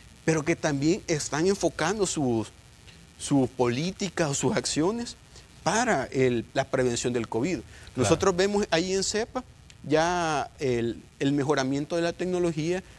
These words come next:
Speaker 1: con cámaras, con cámaras térmicas para la identificación de, de gente con alta temperatura.
Speaker 2: Sí.
Speaker 1: También ten-, el, el presidente Anliker estaba mostrando, eh, o estaba anunciando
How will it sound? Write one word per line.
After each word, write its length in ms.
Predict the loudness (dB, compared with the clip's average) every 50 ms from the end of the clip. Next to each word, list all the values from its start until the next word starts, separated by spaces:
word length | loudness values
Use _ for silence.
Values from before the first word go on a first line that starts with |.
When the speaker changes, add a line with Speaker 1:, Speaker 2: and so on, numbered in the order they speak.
| -20 -8 -2
Speaker 1:
con 180 | -2 0 0
cámaras, 460 | 2 2 2 2 2 0 -2 -4 -6 -8 -14 -20 -20 -20 -6 -2
con 160 | -2 0 0
cámaras 420 | 0 0 0 0 -2 -4 -4 -2
térmicas 540 | 2 2 2 2 2 0 -6 -8 -8 -8 -10 -10 -12 -20 -12 -4
para 160 | 0 2 2
la 80 | 2 2
identificación 880 | 2 0 -2 -2 -4 -4 -4 -4 -2 -2 -2 -2 0 0 2 2 2 0
de, 100 | -4 -4 -6 -8
de 180 | -4 -2 0 0
gente 360 | 0 0 -2 -2 -2 -6 -6
con 300 | -4 -2 -2 -2 -2 -4 -4
alta 280 | -4 -4 -2 -2 -4 -4
temperatura. 680 | -4 -2 0 0 0 0 0 2 2 2 2 0 -2 -10 -18 -20 -10
Speaker 2:
Sí. 300 | -4 -2 0 0 0 -2 -6 -10 -14 -20 -20 -20 -20 -2 4
Speaker 1:
También 420 | 4 6 6 6 4 4 2 0
ten-, 260 | 0 -2 -2 -2 -2
el, 720 | -2 -2 0 0 2 2 2 0 0 -2 -4 -6 -8 -10 -12 -16 -20 -20 -20 -20 -20 -12 -8
el 380 | -4 -4 -2 -2 -2 -4 -4 -2
presidente 920 | -2 -2 0 0 0 2 2 2 0 0 -4 -2 -2 0 0 0 -2 -4 -6 -12 -20 -20 -20 -20 -18 -6 -2
Anliker 500 | 2 2 2 2 0 0 0 -2 0 0 -2
estaba 440 | -4 -2 0 0 0 2 2 0 0
mostrando, 920 | -2 -4 -6 -6 -4 -4 -4 -4 -4 -4 -2 -2 0 0 0 0 -2 -2 -4 -8 -6 -2
eh, 160 | 0 2 2
o 60 | 2
estaba 300 | 2 0 2 2 2 2
anunciando 640 | 2 2 0 0 0 0 0 0 -2 -2 -6 -6